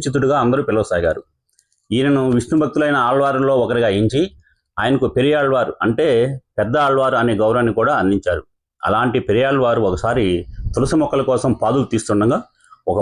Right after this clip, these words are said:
పాప కనిపించింది. అంటే జనక మహారాజుకు సీతాదేవి దొరికినట్లు. ఆమెను సాక్షాత్తు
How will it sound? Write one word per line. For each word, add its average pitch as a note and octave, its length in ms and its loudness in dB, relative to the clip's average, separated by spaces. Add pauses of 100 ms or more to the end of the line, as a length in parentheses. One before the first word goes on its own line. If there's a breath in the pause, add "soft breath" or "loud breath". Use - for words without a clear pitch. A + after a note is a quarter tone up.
పాప A#2 160 0 (120)
కనిపించింది. F2+ 460 0 (400)
అంటే G#2 180 0 (140)
జనక A2 280 0
మహారాజుకు B2 460 0
సీతాదేవి A2+ 440 2
దొరికినట్లు. F#2 420 -2 (520)
ఆమెను A2+ 280 2
సాక్షాత్తు C#3+ 540 0